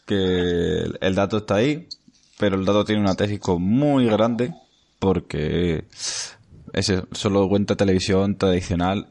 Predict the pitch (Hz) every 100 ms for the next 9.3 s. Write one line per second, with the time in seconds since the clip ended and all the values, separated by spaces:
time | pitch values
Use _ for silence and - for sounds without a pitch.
0 | - 82 85 85 90 101 98 110 92 87
1 | 78 92 92 107 131 147 139 131 - 110
2 | 101 113 113 104 92 98 82 - 101 135
3 | - _ - - - _ _ - _ 78
4 | 90 95 - 98 95 90 95 92 82 95
5 | 95 92 92 - 90 87 - 127 123 117
6 | 113 104 95 92 90 90 90 90 92 87
7 | - 92 92 90 92 - 104 107 120 110
8 | 101 98 92 92 95 95 101 107 107 87
9 | 92 -